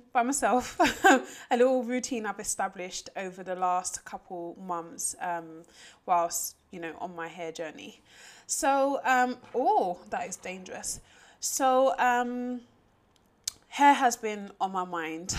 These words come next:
<laughs> recently, and I just wanted to speak about why I decided to go my natural hair journey and also what I've discovered. And perhaps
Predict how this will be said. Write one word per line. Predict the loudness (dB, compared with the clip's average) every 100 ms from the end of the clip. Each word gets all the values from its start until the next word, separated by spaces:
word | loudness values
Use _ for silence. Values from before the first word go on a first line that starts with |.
| -4
<laughs> | 0
recently, | 4 4 2 -2 -8 -10 -10 -10 -12 -14 -16 -14 -4
and | 2 4 2 -2 2
I | 2
just | 2 -2
wanted | -2 -2 -4
to |
speak | -4 -6 -8 -10 -12 -20 -20 _ 2
about | 4 4 4 4 6 4 0 -6 -12 -12
why | -14 -2 2 2 2 -2 -6 -6
I | -2 0 0 -4 -4
decided | -4 -2 -2
to | -4
go | -4 -4
my | -4 -4 -6 -8 -10
natural | -6 -6 -8 -12 -10 -8
hair | -4 -2 -2
journey | -2 -6 -8 -12 -10
and | -10 -10
also | -12 -10 -6 -4 -2
what | -2 0
I've | 0 -2
discovered. | -4 -2 0 0 0 -2 -2 -6 -8
And | -6 -6 -10 -12 -12
perhaps | -4 -2 -2 -4 -8